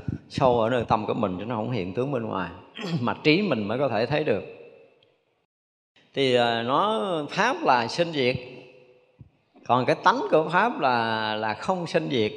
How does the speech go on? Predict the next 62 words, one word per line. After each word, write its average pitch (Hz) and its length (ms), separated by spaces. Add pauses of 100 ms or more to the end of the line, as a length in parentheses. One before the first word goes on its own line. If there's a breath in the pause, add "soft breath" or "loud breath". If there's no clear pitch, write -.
(100)
Đó, 113 120
mình 123 140
hiểu 104 240
theo 127 220
nghĩa 117 220
như 147 100
vậy, 104 280
tức - 100
là 110 100
pháp 143 300
và 107 100
pháp 135 220
tánh 135 220
đó. 175 100 (800 soft breath)
Thì 131 120
cái 147 80
pháp 170 280
là 131 60
pháp 127 280
tướng. 320 340 (560)
Pháp 180 180
tướng 208 320
là 127 180
tướng 202 260
sinh 147 200
diệt, 120 200
pháp 156 180
tánh 170 280
là 110 260
cái 139 220
không 127 260
sinh 123 200
diệt. 104 200 (640 soft breath)
Nhưng 147 140
mà 113 240
khi 180 540
mà 123 240
người 107 140
ta 123 140
thấy 170 220
tới 190 140
cái 185 120
cảnh 135 300
giới 180 240
như 190 260
thật 117 240
rồi, 110 340 (680 loud breath)
đó, 131 160
đây 135 180
là 123 120
muốn 127 200
nói 160 180
tới 190 100
người 127 180
thấy 135 200
tới 175 120
cảnh 131 180
giới 156 180
như 160 100
thật 117 200
rồi, 120 100
nó, 147 180